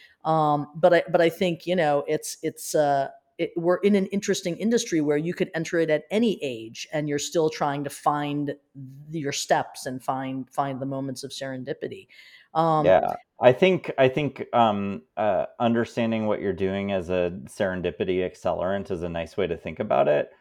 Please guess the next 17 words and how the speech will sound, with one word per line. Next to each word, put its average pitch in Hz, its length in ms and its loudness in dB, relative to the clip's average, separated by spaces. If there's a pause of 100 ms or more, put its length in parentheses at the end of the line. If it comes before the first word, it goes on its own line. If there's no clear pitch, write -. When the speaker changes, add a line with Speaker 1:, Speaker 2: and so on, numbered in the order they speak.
(300)
Speaker 2:
Um, 87 520 0 (340)
and 113 120 2
I 113 80 2
think 120 340 -2 (160)
part 135 200 6
of 127 160 4
what 107 420 4
you're 107 140 -2
pointing 147 420 -2
to, 95 360 2
and 92 120 -2
it's 98 160 -8
what 107 180 2
makes 101 220 -6
the 104 100 -4
business, 92 600 -4 (520)
uh, 90 440 4